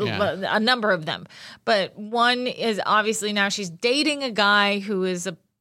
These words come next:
Speaker 2: political opponent or
Speaker 1: Yeah,
Speaker 2: roots
Speaker 1: which,
Speaker 2: for the
Speaker 1: which
Speaker 2: political opponents, which I guess
Speaker 1: abs-,
Speaker 2: happens.
Speaker 1: abstractly, I'm fine with, right? Because, I mean, you remember the, uh, James Carville,
Speaker 2: Carville and
Speaker 1: Mary
Speaker 2: Mary
Speaker 1: Madeline
Speaker 2: Madeline
Speaker 1: thing,
Speaker 2: thing.
Speaker 1: right?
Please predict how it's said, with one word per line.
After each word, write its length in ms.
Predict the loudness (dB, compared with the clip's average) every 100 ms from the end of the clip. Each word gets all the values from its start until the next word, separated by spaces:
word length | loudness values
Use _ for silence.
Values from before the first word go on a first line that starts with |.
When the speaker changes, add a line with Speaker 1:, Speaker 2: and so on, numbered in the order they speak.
| _
Speaker 2:
political 720 | -6 0 0 0 0 0 -2 -4
opponent 960 | -8 _ -12 -4 0 0 0 -4 -16 -12 -2
or 100 | 2
Speaker 1:
Yeah, 160 | 2 0
Speaker 2:
roots 40 | 0 0 -2
Speaker 1:
which, 0 | -2
Speaker 2:
for 120 | -2
the 100 | 0
Speaker 1:
which 140 | 2 2
Speaker 2:
political 340 | 0 0 0
opponents, 460 | 0 0 0 -2 -2
which 180 | 0 2
I 80 |
guess 200 | 4 2 2
Speaker 1:
abs-, 280 | 2 4 2
Speaker 2:
happens. 260 | 0 2
Speaker 1:
abstractly, 880 | 2 2 2 4 4 2 4 4 2 0
I'm 200 | 0 0
fine 380 | 0 0 0 -2
with, 320 | -6 -10 -14 -4 2
right? 280 | 2 2
Because, 300 | 0 0 2
I 60 | 2
mean, 200 | 2 4
you 140 | 4
remember 400 | 4 2 4 2
the, 360 | 2 2 2 0 -6 -4
uh, 360 | 2 4 2 0 -2
James 380 | 0 2 2 0
Carville, 300 | 2 4 4
Speaker 2:
Carville 340 | 4 4 4
and 180 | 2 2
Speaker 1:
Mary 220 | 2 4 4
Speaker 2:
Mary 300 | 2 2 2
Speaker 1:
Madeline 40 |
Speaker 2:
Madeline 520 | 2 2 0 -4 -4
Speaker 1:
thing, 280 | -2 0 -2
Speaker 2:
thing. 80 | -2
Speaker 1:
right? 340 | 2 2 2